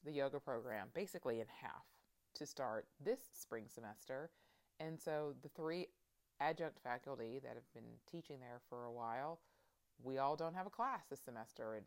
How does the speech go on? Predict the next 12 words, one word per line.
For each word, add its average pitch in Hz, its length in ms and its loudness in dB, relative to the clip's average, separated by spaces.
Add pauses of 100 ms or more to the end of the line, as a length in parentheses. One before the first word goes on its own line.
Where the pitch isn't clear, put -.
(120)
probably 208 360 -2
won't 208 260 -2 (100)
have 180 160 -4
a 196 40 -4
class 190 460 -2 (160)
ever 170 220 2
again, 147 300 0 (140)
it 143 160 -8
certainly 131 300 -2
looks 120 240 -10
like. 123 220 -8 (600)
And 190 560 2